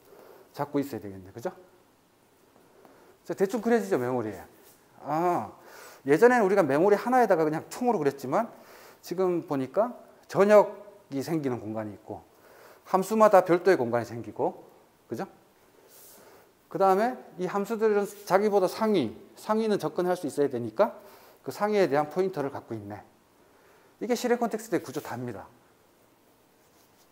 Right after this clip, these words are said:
이거를 이제 자세하게 배우-, 배우면 되는 거고, 일단 개념은 이거예요.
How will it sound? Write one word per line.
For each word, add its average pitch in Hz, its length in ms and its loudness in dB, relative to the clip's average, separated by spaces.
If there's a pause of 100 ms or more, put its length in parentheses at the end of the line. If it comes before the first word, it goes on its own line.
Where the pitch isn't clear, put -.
(960)
이거를 220 340 8
이제 165 140 -4
자세하게 202 520 4
배우-, 143 340 2
배우면 165 500 0 (1080)
되는 131 240 -2
거고, 110 480 -2 (680)
일단 170 360 0
개념은 190 520 0
이거예요. 131 440 -4